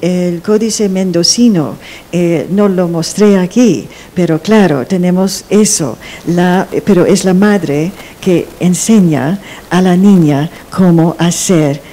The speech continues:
el pan de maíz. Y entonces esto sí, yo creo que es una imagen, eh, de la cultura mexicana absolutamente clásica, hasta Diego de Rive-, de,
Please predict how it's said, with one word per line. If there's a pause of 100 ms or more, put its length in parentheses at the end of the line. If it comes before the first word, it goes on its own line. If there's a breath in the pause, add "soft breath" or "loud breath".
(120)
el
pan
de
maíz. (400 loud breath)
Y
entonces
esto
sí,
yo
creo
que
es
una
imagen, (340 loud breath)
eh,
de
la
cultura
mexicana
absolutamente
clásica, (280 loud breath)
hasta (200 loud breath)
Diego
de
Rive-,
de,